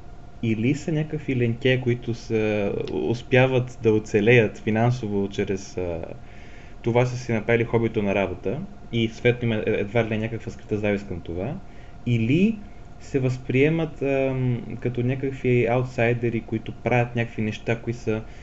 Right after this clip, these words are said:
с техни си и неразбрани и о-, едва ли не опасни някакви езотерични неща. И със сигурност това не е така в никой от случаите. Но идеята ми е как можем в България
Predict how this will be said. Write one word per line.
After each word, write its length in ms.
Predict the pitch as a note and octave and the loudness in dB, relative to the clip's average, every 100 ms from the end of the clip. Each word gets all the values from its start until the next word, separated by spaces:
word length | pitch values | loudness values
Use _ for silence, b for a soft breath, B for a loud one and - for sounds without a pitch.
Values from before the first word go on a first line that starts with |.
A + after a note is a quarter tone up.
| B B | B B
с 160 | - - | -16 -16
техни 460 | - B2+ B2 B2 A2+ | 2 4 4 0 -2
си 200 | - A2+ | -2 -2
и 160 | A2 | 0
неразбрани 840 | A2+ G#2+ G#2+ G2+ A2 A#2+ A#2+ A2+ G#2+ | 0 2 2 0 0 2 2 2 0
и 580 | G#2+ G2+ G#2 G#2 F#2 - | 0 -2 -2 -4 -6 -6
о-, 320 | - G2+ - | -4 -2 -2
едва 220 | A2+ A#2 | 2 2
ли 60 | A2+ | 2
не 100 | A2+ | 0
опасни 500 | G#2+ G#2+ A2 - G#2 | 0 -2 -2 -4 -4
някакви 460 | G#2 G2+ G2 G2+ | -4 -6 -8 -6
езотерични 560 | G2 G2+ G#2 G2+ G2+ F2+ | -6 -2 -2 -2 -4 -8
неща. 320 | F#2 - - B B B B | -10 -10 -10 B B B B
И 140 | A#2 G#2+ - - | -2 -2 -6 -14
със 140 | - - | -6 0
сигурност 360 | D#3+ D#3+ D3+ | 2 0 -2
това 300 | - C#3+ B2+ A#2+ | 0 0 2 2
не 180 | B2 | 2
е 100 | C3 | 2
така 220 | C3 - B2 | 0 -2 0
в 80 | |
никой 200 | B2+ B2+ | 0 -2
от 60 | G#2 | -4
случаите. 540 | - F#2+ E2 D#2+ - - B B B B - | -4 -4 -6 -6 -8 -10 B B B B -4
Но 180 | A2+ G#2+ | 0 2
идеята 440 | G2+ A#2+ D3+ D#3+ | 2 4 4 2
ми 140 | D#3 C#3 | 2 2
е 300 | B2+ G#2 - - - - - - - | 0 -2 -6 -14 -16 -16 -16 -14 0
как 340 | C3 D#3+ - | 2 2 0
можем 800 | C#3+ C3 C3+ A2+ G2+ B2 D3 D3+ A2+ | 0 2 2 2 0 0 -2 -4 -4
в 200 | A2 G#2 | -2 0
България 840 | G2+ G2 G2+ B2 A#2+ F#2 F2 A#2 | 0 0 2 2 4 2 0 -4